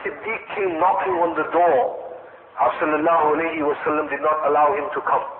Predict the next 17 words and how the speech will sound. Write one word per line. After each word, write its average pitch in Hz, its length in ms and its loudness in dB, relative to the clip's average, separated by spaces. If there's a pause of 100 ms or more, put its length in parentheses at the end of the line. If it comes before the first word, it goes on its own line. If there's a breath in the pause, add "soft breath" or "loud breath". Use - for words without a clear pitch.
(920 loud breath)
Umar 466 400 2
Farooq 269 400 4
knocked 220 300 4
on 196 180 2
the - 80 -2
door, 170 200 4 (200)
radiyallahu 156 560 2
ta'ala, 147 380 2 (100)
and - 80 -8
Huzur 147 320 -2
alayhi 147 280 -2
salam 143 280 0
did 135 80 -6
not 147 220 0
open 143 240 -2
the 127 80 0
door. - 180 -2